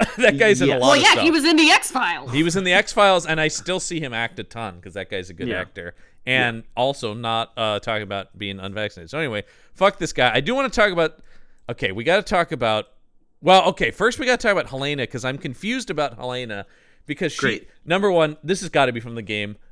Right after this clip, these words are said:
Speaker 1: on rollerblades a lot, weird.
Speaker 2: I,
Speaker 3: Yes.
Speaker 2: I was, like, fully expecting her to have a fight scene while
Speaker 1: I
Speaker 2: wearing
Speaker 1: was shocked
Speaker 2: rollerblades.
Speaker 1: she
Speaker 3: Me too.
Speaker 1: didn't. It's the thing
Speaker 2: Yeah.
Speaker 1: I'm talking about.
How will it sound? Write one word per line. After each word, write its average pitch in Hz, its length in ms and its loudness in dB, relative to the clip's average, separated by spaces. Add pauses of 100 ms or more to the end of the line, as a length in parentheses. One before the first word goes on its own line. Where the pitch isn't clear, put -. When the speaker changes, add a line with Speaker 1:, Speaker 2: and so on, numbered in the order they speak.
Speaker 1:
on 160 220 0
rollerblades 120 680 -2
a - 20 -10
lot, 101 500 -4
weird. 95 460 -8
Speaker 2:
I, 143 140 4
Speaker 3:
Yes. 202 280 0
Speaker 2:
I 156 220 6
was, 277 180 0
like, - 280 -6
fully 165 240 0
expecting 139 560 -2
her 127 120 -2
to 117 80 -2
have 117 160 0
a 107 60 -4
fight 98 340 -6
scene 90 440 -10 (160)
while 104 280 -2
Speaker 1:
I 269 120 8
Speaker 2:
wearing 339 140 4
Speaker 1:
was 240 140 2
shocked 285 460 2
Speaker 2:
rollerblades. - 40 -8
Speaker 1:
she 330 160 -2
Speaker 3:
Me 262 40 -2
too. 196 80 -10
Speaker 1:
didn't. 339 340 -2 (200)
It's 254 180 -6
the 262 140 -6
thing 262 180 4
Speaker 2:
Yeah. 277 120 2
Speaker 1:
I'm 247 100 -2
talking 262 320 -4
about. 190 220 -2